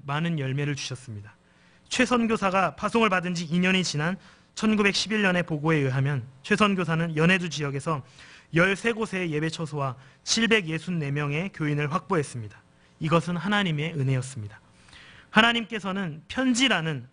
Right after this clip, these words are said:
아주 일반적이고도 간단한 매개체를 통해 한국 교회에 복음 전파의 장소를 보여주셨습니다.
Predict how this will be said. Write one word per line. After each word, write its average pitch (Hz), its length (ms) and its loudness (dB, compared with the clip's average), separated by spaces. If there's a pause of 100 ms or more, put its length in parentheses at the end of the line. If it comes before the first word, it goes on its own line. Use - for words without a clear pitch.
아주 165 280 0
일반적이고도 185 1000 0 (240)
간단한 170 500 2
매개체를 165 480 -4
통해 151 240 -8
한국 180 340 -4
교회에 127 360 -6 (320)
복음 165 320 2
전파의 147 420 0
장소를 135 520 0
보여주셨습니다. 131 840 0